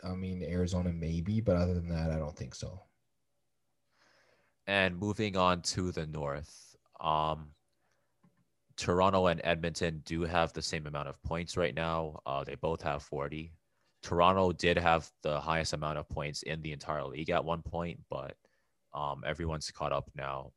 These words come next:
Speaker 2: And I guess, uh, what are your thoughts on the North so far?
Speaker 1: Yeah, the North race is getting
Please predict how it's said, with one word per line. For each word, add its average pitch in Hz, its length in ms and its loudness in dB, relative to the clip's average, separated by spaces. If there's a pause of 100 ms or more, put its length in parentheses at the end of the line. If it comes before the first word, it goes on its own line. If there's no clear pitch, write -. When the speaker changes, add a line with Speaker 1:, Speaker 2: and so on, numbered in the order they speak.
Speaker 2:
And 71 320 -10
I - 60 -8
guess, - 440 -8
uh, - 140 -8 (140)
what 78 160 -4
are 80 60 0
your 73 140 -4
thoughts 71 320 -6
on 67 120 -8
the 69 100 -14
North 71 220 -8
so - 180 -10
far? - 380 -12 (1300)
Speaker 1:
Yeah, 101 240 8
the 98 120 8
North 107 300 8
race 104 260 12
is 98 120 10
getting 92 500 8